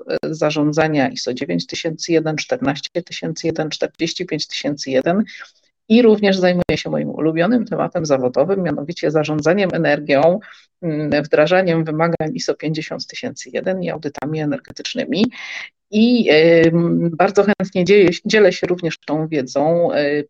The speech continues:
prowadzę szkolenia w tym zakresie i samodzielnie, i, e, dla różnych firm szkoleniowych. A żeby nie było za prosto i żeby zobaczyć drugą stronę medalu,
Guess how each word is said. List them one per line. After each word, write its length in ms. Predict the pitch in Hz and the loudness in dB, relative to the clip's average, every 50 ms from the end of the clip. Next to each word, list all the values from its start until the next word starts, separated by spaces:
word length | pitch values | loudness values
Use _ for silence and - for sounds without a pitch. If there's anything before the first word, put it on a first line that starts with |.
| _ | _
prowadzę 480 | - 165 165 156 151 151 156 165 165 151 - | 0 2 4 4 2 4 4 2 2 2 0
szkolenia 540 | - - _ - 165 151 139 127 135 135 - | -4 -4 _ 0 0 2 0 -2 -4 -6 -10
w 60 | - | -10
tym 160 | - 147 123 | -14 -14 -8
zakresie 580 | 139 143 135 - - - - - - - 147 147 - - | -6 -6 -6 -4 -6 -10 -8 -8 -6 -4 -4 -4 -6 -8
i 80 | - - | -14 -16
samodzielnie, 760 | - - - - - - - - 131 123 131 131 - 131 127 | -14 -12 -10 -8 -8 -8 -4 -2 -2 -2 -4 -4 -4 -4 -4
i, 280 | - - - 147 160 - _ _ _ _ _ _ _ _ _ _ | -4 -6 -12 -16 -16 -16 _ _ _ _ _ _ _ _ _ _
e, 200 | 143 151 160 160 | 0 2 2 2
dla 200 | 151 160 147 143 | 2 4 4 4
różnych 360 | 147 151 151 156 156 147 147 | 2 2 -2 -2 -2 -4 -4
firm 380 | - - - - - - 143 - - _ - | -6 -4 -2 0 0 0 0 -2 -6 _ -8
szkoleniowych. 840 | - - - - 165 151 147 143 131 120 - - - 175 220 262 262 - - - - | -8 -4 0 0 0 0 0 -2 -4 -6 -6 -4 0 2 2 2 0 -2 -4 -4 -2
A 80 | - 156 | 0 0
żeby 240 | 160 175 185 190 180 | 0 0 0 -2 -2
nie 100 | 180 165 | -2 -2
było 240 | 170 196 208 214 202 | -2 0 0 2 2
za 120 | 202 180 | 2 0
prosto 460 | 180 - 180 156 - - - 139 131 | 0 2 0 0 0 0 0 0 0
i 80 | 135 147 | 0 0
żeby 200 | - 127 - 143 | -4 -6 -4 -4
zobaczyć 560 | 147 143 131 147 143 - - 147 139 - - - - - _ _ _ _ | -4 -2 -2 -2 -2 -2 -6 -10 -10 -10 -14 -16 -20 -20 _ _ _ _
drugą 400 | 147 - 165 185 208 226 180 180 | 0 2 4 4 6 4 2 0
stronę 320 | - - - 185 175 156 151 | 0 0 2 2 2 2 2
medalu, 560 | 143 135 139 127 123 - - - 185 226 | 2 2 2 0 -2 -2 -2 0 0 0